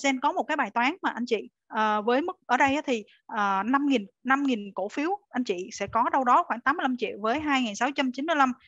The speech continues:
à, G B P. Đó, nhưng mà ví dụ chị, à, với cái mức vốn mà ít hơn,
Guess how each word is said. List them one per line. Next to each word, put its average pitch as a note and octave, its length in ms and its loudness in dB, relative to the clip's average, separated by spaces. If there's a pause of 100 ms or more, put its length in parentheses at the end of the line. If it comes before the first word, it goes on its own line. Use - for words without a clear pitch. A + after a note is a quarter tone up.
à, A#3+ 180 0
G A#3 120 2
B B3+ 40 2 (140)
P. C#4 40 6 (640)
Đó, A#3+ 220 0
nhưng D4+ 160 -2
mà A#3+ 100 2
ví B3+ 160 -2
dụ C#4+ 80 4 (120)
chị, F#3+ 260 -6
à, G#3+ 220 -2 (340)
với B3 160 2
cái F4+ 100 -4
mức F4+ 160 -6
vốn D4+ 280 4
mà C#4+ 140 4
ít E4 140 0
hơn, D4+ 240 4